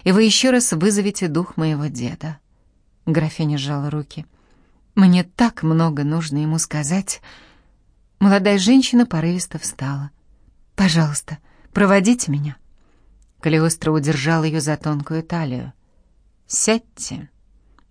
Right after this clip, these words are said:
Я не отпущу вас до тех пор, пока не поговорю». Она закусила губу. «Что вам от меня нужно?» «Прежде всего, чтобы вы выслушали меня», начал Калиостро.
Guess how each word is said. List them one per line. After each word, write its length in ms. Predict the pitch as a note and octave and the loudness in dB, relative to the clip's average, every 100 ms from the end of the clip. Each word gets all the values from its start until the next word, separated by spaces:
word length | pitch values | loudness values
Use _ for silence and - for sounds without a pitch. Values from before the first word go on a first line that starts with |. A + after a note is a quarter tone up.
| - | 0
Я 240 | F#3+ G#3+ | 4 6
не 120 | A#3 | 4
отпущу 500 | A3 A3 A3+ G#3+ A#3 | 4 0 -4 -2 0
вас 160 | F#3+ F3 | 2 0
до 180 | D3 D#3 | 0 -2
тех 320 | - D#3 D#3 | 0 -4 -4
пор, 240 | - G#3+ - | -6 -6 -6
пока 240 | - C#3+ D3 | -8 -4 -2
не 120 | C#3+ | -2
поговорю». 480 | D3 D3+ D3+ G3 F#3 - _ _ _ _ _ _ - - | -4 -4 -2 -4 -8 -14 _ _ _ _ _ _ -20 -2
Она 300 | - F#3+ A#3+ | 4 6 6
закусила 520 | A3+ G#3 F#3+ - F3 | 4 -2 -4 -2 -2
губу. 420 | D#3 D3+ B2+ C#3 D3 - _ - - - - _ - | -2 -4 -4 -8 -10 -18 _ -20 -20 -20 -20 _ -6
«Что 260 | - - | -6 0
вам 180 | A3 G#3 | 0 2
от 140 | G3 F3+ | 0 -2
меня 220 | E3+ D#3 | -2 0
нужно?» 400 | C3+ C3 C3+ C#3+ _ _ _ _ _ _ _ _ - | -2 -4 -6 -10 _ _ _ _ _ _ _ _ -4
«Прежде 400 | D3 E3 C#3+ E3+ | 2 2 2 -2
всего, 440 | - F#3+ G3 A3+ - - | 0 0 0 -2 -6 -14
чтобы 380 | - - C#3 C#3+ | -10 -2 -2 0
вы 220 | C3+ C#3+ | 0 0
выслушали 560 | C3+ F#3+ - A#3 A3+ G#3 | 0 -2 -4 -6 -4 0
меня», 380 | C#3 C3 C3 - _ _ _ | 0 0 -4 -8 _ _ _
начал 340 | D#3 D3 - D3 | -2 -2 -2 -6
Калиостро. 720 | - D3 D3 C#3+ - D3 | -4 -2 -2 -6 -8 -10